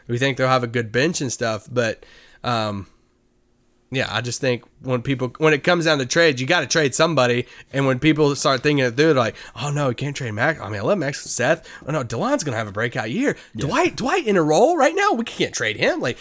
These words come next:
Speaker 1: and you just keep on, and it's like, okay, well now there's no trades. And
Speaker 2: Yeah, yeah. Now you can't trade anybody. You gotta, you gotta give up somebody to get somebody.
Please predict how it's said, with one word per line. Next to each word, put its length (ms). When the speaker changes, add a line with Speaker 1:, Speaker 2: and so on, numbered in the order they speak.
Speaker 1:
and 120
you 60
just 140
keep 120
on, 140
and 160
it's 160
like, 220
okay, 280
well 120
now 160
there's 160
no 100
trades. 380
And 280
Speaker 2:
Yeah, 220
yeah. 180
Now 120
you 120
can't 200
trade 260
anybody. 200
You 60
gotta, 180
you 220
gotta 140
give 180
up 100
somebody 260
to 80
get 160
somebody. 380